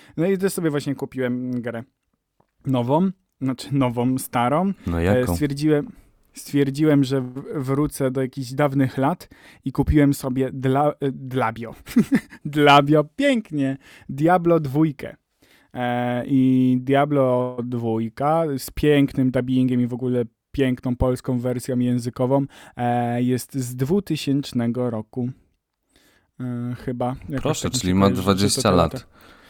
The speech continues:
Speaker 1: Tak, ma dwadzieścia lat, a nadal jest tak zajebistą grą. Oczywiście jest trzecia część. Myślę, że na obecnym moim laptopie mogłoby to trochę, mm, nie wypalić, y, ale mam w planach zakup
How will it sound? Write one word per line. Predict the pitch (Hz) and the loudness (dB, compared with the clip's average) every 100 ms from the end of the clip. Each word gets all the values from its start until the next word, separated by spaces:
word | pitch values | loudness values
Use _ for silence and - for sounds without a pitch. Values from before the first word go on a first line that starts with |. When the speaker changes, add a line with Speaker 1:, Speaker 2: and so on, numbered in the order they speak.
| - - | -20 -4
Speaker 1:
Tak, | 156 | -2
ma | 156 147 | 0 0
dwadzieścia | 147 151 165 156 | 0 -2 -2 2
lat, | 151 151 | 2 0
a | - | 0
nadal | 143 139 135 139 | 0 2 2 2
jest | 135 - - | 0 -4 -2
tak | 160 147 | -2 0
zajebistą | 143 143 135 131 139 - 131 | -4 -2 -2 -4 -8 -4 -4
grą. | 127 131 | -2 -4
Oczywiście | 151 170 185 - | -6 -6 -6 -2
jest | 175 160 147 | -2 -4 -10
trzecia | - - 135 135 160 160 | -12 -4 -4 -2 -4 -2
część. | - 170 180 180 - - - - | -2 -2 -2 -6 -10 -20 -20 -8
Myślę, | 151 165 | -6 -4
że | 147 151 | -2 0
na | 151 | 2
obecnym | 143 151 - 151 147 | 2 0 0 0 2
moim | 143 147 | 2 2
laptopie | 143 - 147 143 135 135 | 0 -2 -6 0 0 0
mogłoby | 143 143 139 139 131 135 | -2 -2 0 0 0 -2
to | 135 | -4
trochę, | 127 135 - 127 123 | -4 -6 -2 -2 -2
mm, | 120 131 131 135 131 131 | -2 -4 -2 -2 -2 0
nie | 135 | 0
wypalić, | 127 127 131 165 208 - _ _ - - _ - | 0 -2 -2 -2 -4 -12 _ _ -20 -20 _ -2
y, | 131 131 135 | 2 2 0
ale | 147 147 147 | 0 0 -2
mam | 170 156 156 | 0 0 0
w | - | -2
planach | 147 135 131 123 - - _ _ _ _ _ _ | 0 2 0 -4 -10 -20 _ _ _ _ _ _
zakup | 135 139 131 - 127 | -4 0 -2 -4 -8